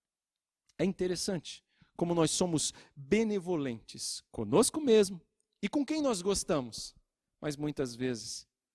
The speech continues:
com pessoas que nós não temos tanta afinidade assim, nós não somos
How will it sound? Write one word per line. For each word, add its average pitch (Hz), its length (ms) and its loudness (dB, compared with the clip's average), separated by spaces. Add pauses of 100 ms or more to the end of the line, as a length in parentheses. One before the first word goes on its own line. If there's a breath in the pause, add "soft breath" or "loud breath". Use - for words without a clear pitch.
(460)
com 147 140 -8
pessoas 160 320 0
que 160 80 -4
nós 151 160 0
não 151 140 -4
temos 147 320 -4
tanta 175 260 -4
afinidade 131 560 -2
assim, 135 340 -6 (1000)
nós 117 180 -2
não 131 140 -2
somos 113 560 -4